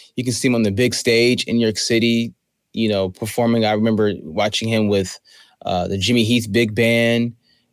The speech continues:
and, um, you know, One for All and, and his own project. But also you can catch him <clears throat> in Hartford, you know, playing at, at some local spots. And, and he always would you know, champion that of, of, like, you know, playing in the Hartford community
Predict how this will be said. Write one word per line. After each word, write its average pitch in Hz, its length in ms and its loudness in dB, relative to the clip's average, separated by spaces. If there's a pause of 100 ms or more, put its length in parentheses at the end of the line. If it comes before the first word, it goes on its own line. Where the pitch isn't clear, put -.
and, 90 560 -2
um, 80 720 -6 (580)
you 131 100 2
know, 104 120 2
One 123 220 2
for 131 220 0
All 117 760 2
and, 104 160 -2
and 107 160 -2
his 98 120 -2
own 131 240 0
project. 110 520 -2 (480)
But 131 100 0
also 143 280 0 (180)
you 175 100 -2
can 139 140 0
catch 139 300 0
him 131 260 -2 (220)
<clears throat> - 200 -14
in 180 280 2
Hartford, 147 480 0
you 151 60 -2
know, 135 100 0
playing 131 200 -2
at, 120 200 -2
at 120 160 -2
some 127 140 -4
local 123 200 -2
spots. - 600 -4 (180)
And, 107 240 -4
and 110 120 -2
he 135 140 2
always 139 380 0
would 120 260 0 (420)
you 131 80 -4
know, 110 100 -2
champion 147 540 -2
that 90 260 -4 (160)
of, 110 300 -2
of, 92 240 -6
like, 98 160 -4
you 110 60 -2
know, 104 80 0
playing 123 500 0 (120)
in 113 320 0
the 107 80 0
Hartford 123 280 -4
community 120 680 0